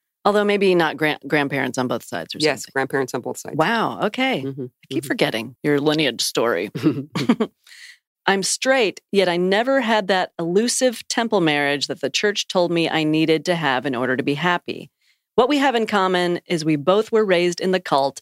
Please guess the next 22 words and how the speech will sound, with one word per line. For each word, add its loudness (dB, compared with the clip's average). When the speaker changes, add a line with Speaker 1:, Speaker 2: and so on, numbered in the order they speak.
Speaker 1:
and -2
we 0
both 0
followed 0
their 2
rules 2
because 0
we 0
both 0
just -4
wanted 0
to -4
be 0
happy." -4
Speaker 2:
Yeah. -4
Yeah. 2
Speaker 1:
Is 2
that 2
why 2
you 2
did 2
it? -2